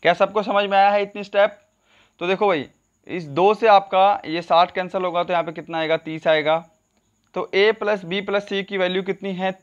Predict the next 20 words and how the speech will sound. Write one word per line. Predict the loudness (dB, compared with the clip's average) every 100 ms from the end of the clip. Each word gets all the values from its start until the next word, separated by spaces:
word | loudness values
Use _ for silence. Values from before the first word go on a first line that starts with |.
| -6
तीस | -4 -4 -6
है, | -12 -12 -14 _ _ _ _ _
और | 2 6
आपको | 6 4 -2
क्वेश्चन | -2 -6 -6 -4 -6 -6
में | -8
यही | -6 -6 -6 -6
निकालना | -4 0 0 2 -2
है। | 0 -2 -4 _ _ _ 0
तो |
यहाँ | 2 4
पे | 2 2
ऑप्शन | 2 2 -2 -8 -6 -4
डी, | -6 -6
जिन्होंने | -6 -4 -4
भी | -2
आंसर | -4 -2 -6 -4
दिया | 0 0
है | 0 -4
तीस, | -6 -8 -10